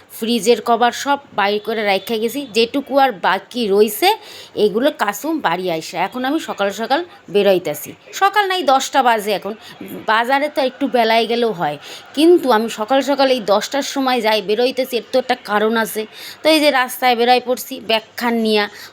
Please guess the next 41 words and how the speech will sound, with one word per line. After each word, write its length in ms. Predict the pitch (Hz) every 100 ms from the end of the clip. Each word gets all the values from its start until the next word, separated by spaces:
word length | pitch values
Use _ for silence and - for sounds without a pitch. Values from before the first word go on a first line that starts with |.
| -
কোন 220 | 233 262
ব্যাগখান 380 | 254 247 - 247
নিয়া 220 | 247 247 202 - 180 - 170
বেরোইছি 440 | 208 240 247 240
সেটাও 300 | - 233 240
আপনারা 380 | 226 220 226 220
দেখলেন, 480 | 226 233 247 247 214
একটা 140 | - 160
বড় 360 | 190 214 233 240
একখানা 380 | 233 - 233 202
ব্যাগ 280 | 202 202
নিছি, 320 | 196 190 - 170
বইরা 280 | 165 202
নিয়ে 240 | 208 196 190
আসুম। 400 | 175 170 170 196 - - - -
আর 100 | 185
এই 60 | 196
যে 100 | 214
ভ্যানে 340 | 180 202 233
কইরা 320 | 226 208 196 190
যাইতাছি, 520 | 156 151 147 - - - -
অনেক 380 | 190 247 277 233
দিন 160 | 285 269 -
পরে 300 | 214 233 269
না 180 | 294 190
বাড়ি 340 | 147 175 208
দিয়ে 240 | 190 233 175
বেরোয় 320 | 175 220 247
একখানা 360 | 202 - 220
ভ্যান 400 | 190 143 170 196
দেখতে 300 | 165 147 -
পারলাম, 420 | 143 143 143 127 - - -
তাই 120 | 185 175
ভ্যানে 340 | 160 185 202
উঠা 280 | 180 - 190
পড়লাম। 380 | 165 156 131 - _ _ 349
টোটোয় 420 | 359 359 359 349
করে, 280 | 349 339 330
অটোয় 400 | 302 302 311 311
করে 280 | 311 277
যাই। 300 | 180 180 151